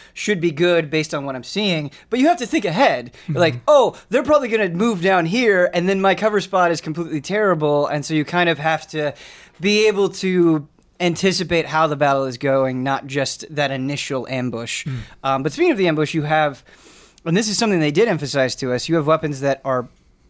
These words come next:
Speaker 1: used for stealth. So when you're doing that first strike, you wanna use these weapons.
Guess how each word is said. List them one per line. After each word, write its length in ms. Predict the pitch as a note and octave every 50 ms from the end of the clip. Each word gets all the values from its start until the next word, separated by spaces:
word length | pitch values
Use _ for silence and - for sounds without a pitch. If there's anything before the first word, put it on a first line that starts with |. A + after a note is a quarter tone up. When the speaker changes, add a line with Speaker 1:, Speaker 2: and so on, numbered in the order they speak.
| _ -
Speaker 1:
used 340 | D3+ D3+ G#3+ C4+ B3 F3+ -
for 260 | - - G3+ G#3 G3
stealth. 580 | - - - - G#3+ F#3 B2+ - - - - _ _ - _
So 160 | - - - D#3
when 80 | E3
you're 100 | E3+ E3
doing 240 | D3 F#3 G3 G3 F3+
that 220 | E3+ E3+ - -
first 220 | - F3 D#3+ - -
strike, 500 | - - - D3 D3+ F3+ A#3 - - - - - _ -
you 120 | E3 F3+
wanna 160 | F#3 F#3+ F#3
use 320 | F3 E3 E3 F3+ E3+ C#3 C3
these 240 | C#3+ F3+ G3 E3+ D#3+
weapons. 580 | D3 D#3 D3+ D3+ - C#3+ C3+ C3 B2+ B2+ -